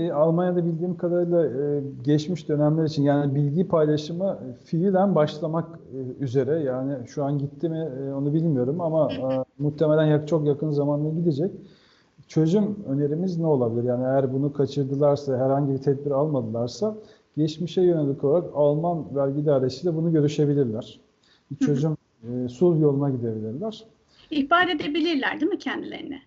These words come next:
Speaker 1: Tabii ki edebilirler. Türkiye'de bu, o, pişmanlık mekanizması dediğimiz bir mekanizma
Speaker 2: Hı hı.
Speaker 1: çalıştırılabilir. E, bütün ülkelerde bu var.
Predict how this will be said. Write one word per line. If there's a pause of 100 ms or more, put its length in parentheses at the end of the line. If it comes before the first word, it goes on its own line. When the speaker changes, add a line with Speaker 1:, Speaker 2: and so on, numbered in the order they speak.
(120)
Speaker 1:
Tabii
ki
edebilirler.
Türkiye'de
bu,
o,
pişmanlık
mekanizması
dediğimiz
bir
mekanizma
Speaker 2:
Hı
hı.
Speaker 1:
çalıştırılabilir.
E,
bütün
ülkelerde
bu
var.